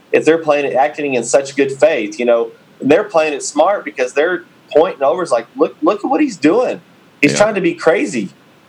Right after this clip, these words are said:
Speaker 1: He's trying to be crazy with us.
Speaker 2: Yeah.
Speaker 1: You know, we're trying to act in good faith, and he keeps trying to, he keeps throwing these tariffs at us." Like, they're the ones that are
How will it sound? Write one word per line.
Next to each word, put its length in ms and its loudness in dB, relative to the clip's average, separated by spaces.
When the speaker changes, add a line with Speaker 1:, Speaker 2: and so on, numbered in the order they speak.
Speaker 1:
He's 160 2
trying 220 2
to 80 -8
be 100 2
crazy 420 0
with 240 -2
us. 300 -6
Speaker 2:
Yeah. 240 -4
Speaker 1:
You 80 4
know, 100 6
we're 160 0
trying 200 0
to 120 0
act 220 -6
in 60 -10
good 160 -2
faith, 400 0
and 100 -8
he 180 0
keeps 220 -10
trying 200 2
to, 140 -4
he 140 -2
keeps 280 -2
throwing 220 2
these 140 -4
tariffs 400 -2
at 140 2
us." 220 -10
Like, 160 0
they're 160 0
the 80 0
ones 340 -2
that 120 4
are 220 -2